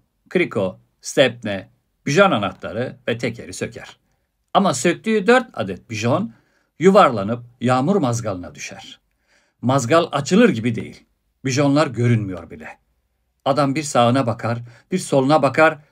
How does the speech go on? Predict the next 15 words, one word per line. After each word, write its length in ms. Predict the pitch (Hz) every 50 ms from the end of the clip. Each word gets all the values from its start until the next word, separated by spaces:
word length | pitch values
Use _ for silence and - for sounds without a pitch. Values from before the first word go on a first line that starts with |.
| _ _
çaresiz 560 | - - 160 147 139 135 127 120 143 143 -
kaldırıma 460 | - 120 110 101 95 95 87 82 -
çöker. 480 | - - 85 - - - - - - _ _ _ _ _ _ _ _ _ _ _ _
Olayı 340 | 151 156 180 196 220 240 233
en 260 | - 254 277 262 233
başından 480 | 196 - - 151 139 135 127 117 110
beri 220 | 107 101 101 95 -
tımarhanenin 720 | - - 135 131 135 135 139 139 139 151 165 180 175 123
demir 260 | 123 123 156 202 202
parmaklıklı 680 | - 139 123 117 113 117 107 - - 107 - - _ -
penceresinden 760 | - 120 117 117 113 110 104 104 - - 117 107 95 92 92 117
izleyen 480 | 120 113 101 101 120 135 175 196 185
bir 200 | 147 127 101 -
deli 460 | 107 92 90 101 135 185 214 214 - _ _ _
seslenir. 680 | - - 127 113 120 - - 71 - - - - -